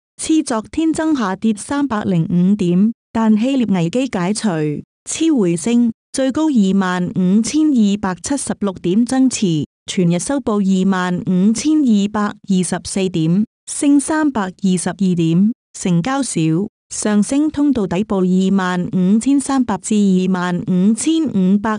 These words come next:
點為四浪後抽阻力。上證A指也完全一如估計，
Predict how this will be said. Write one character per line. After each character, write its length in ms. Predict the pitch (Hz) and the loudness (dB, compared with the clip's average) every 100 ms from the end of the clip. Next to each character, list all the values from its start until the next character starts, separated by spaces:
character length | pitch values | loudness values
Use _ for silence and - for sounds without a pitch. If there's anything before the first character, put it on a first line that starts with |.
| 190 | -4
點 320 | 180 180 233 | 0 2 2
為 160 | 240 | 2
四 240 | 185 - 202 | -2 -2 0
浪 220 | 202 185 | 0 0
後 220 | 185 190 | 0 -2
抽 260 | 185 277 277 | -2 -2 -2
阻 280 | 233 180 190 | -2 -4 0
力。 260 | 262 196 - _ - | 0 0 -4 _ -12
上 360 | - 202 190 | -4 0 0
證 320 | 185 196 190 190 - | 0 2 2 0 -2
A 240 | 196 - - | -2 -2 -4
指 140 | 202 | -2
也 100 | 214 | 0
完 360 | 180 202 196 165 | 0 0 2 2
全 300 | 160 165 170 | 2 0 0
一 200 | 247 170 | -2 -2
如 40 | |
估 240 | 160 175 214 | -2 -2 -2
計， 380 | 220 196 185 | -2 0 -2